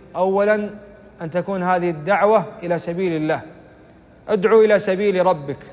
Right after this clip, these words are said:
لا إلى سبيلك، ولا إلى دعوتك أنت، ولا إلى حزبك أنت،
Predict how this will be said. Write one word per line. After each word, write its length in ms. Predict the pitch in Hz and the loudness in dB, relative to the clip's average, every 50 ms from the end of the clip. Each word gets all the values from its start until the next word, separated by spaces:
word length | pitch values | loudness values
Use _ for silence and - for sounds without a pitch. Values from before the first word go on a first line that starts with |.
| - - - - - - - | -20 -20 -20 -20 -14 -6 -2
لا 120 | 196 214 | 0 2
إلى 220 | 233 220 208 196 | 2 4 2 2
سبيلك، 560 | 170 - 185 170 196 196 165 135 - - - - - - - - - - - - - - | 0 0 -4 -2 -2 -2 -2 -4 -6 -10 -20 -20 -20 -20 -20 -20 -20 -20 -20 -20 -14 -6
ولا 320 | - 160 180 208 226 226 220 | -2 2 4 4 4 4 4
إلى 160 | 214 214 202 | 2 2 2
دعوتك 480 | 185 202 156 196 214 202 170 190 202 208 | 0 0 0 2 0 0 -2 -4 -4 -4
أنت، 320 | 190 202 185 143 - - - - - - - - - - - | -4 -4 -6 -6 -8 -12 -20 -20 -20 -20 -20 -20 -20 -10 -2
ولا 240 | 160 180 185 202 214 | 0 2 2 4 4
إلى 220 | 214 214 220 214 | 2 2 2 0
حزبك 420 | 202 208 220 185 175 175 208 - 214 | 0 -2 -4 -6 -6 -8 -6 -4 -4
أنت، 320 | 202 208 208 180 131 - | -4 -4 -6 -8 -8 -12